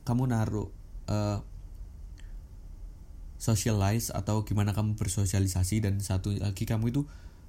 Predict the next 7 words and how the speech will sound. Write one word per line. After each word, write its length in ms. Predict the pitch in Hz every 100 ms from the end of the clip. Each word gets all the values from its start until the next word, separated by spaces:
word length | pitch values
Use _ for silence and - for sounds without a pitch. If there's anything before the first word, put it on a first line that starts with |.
| - - - -
bisa 160 | 98
menempatkan 560 | 113 113 107 104 - 113
egomu 560 | 113 - 107 107 95 - - - - - - -
di 80 | 98
titik 240 | 101 90
lain. 320 | 98 98 95
Tapi 480 | 107 170 165 117 107